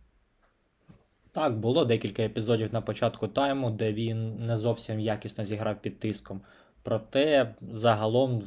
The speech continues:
якщо брати цілу гру, то мені сподобався, як він і грав, як він знаходив опції в глибині. Також мав якісні діагональні переведення, тож,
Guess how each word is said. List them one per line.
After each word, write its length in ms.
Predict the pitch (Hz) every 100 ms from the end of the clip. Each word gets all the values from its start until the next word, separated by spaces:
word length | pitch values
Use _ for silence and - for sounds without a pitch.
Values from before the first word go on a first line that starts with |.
| -
якщо 340 | 120 113 - 113
брати 320 | 117 110 110
цілу 420 | - 127 120 110
гру, 380 | 104 123 139 127 - -
то 360 | 104 110 110
мені 280 | 110 110 123
сподобався, 580 | 143 156 131 156 131 127
як 140 | 117
він 200 | 110 117
і 40 | 113
грав, 400 | 104 120 151 147 - - - -
як 160 | 123
він 100 | 135
знаходив 460 | 123 117 - 123 113
опції 440 | - 127 127 - 113
в 60 |
глибині. 600 | 107 117 117 113 113 110 110 - _ - _
Також 320 | 131 123 -
мав 180 | 123 107
якісні 420 | 113 120 120 -
діагональні 640 | 113 110 104 110 117 131 127
переведення, 760 | 123 113 110 110 107 107 107 98
тож, 360 | 107 110 104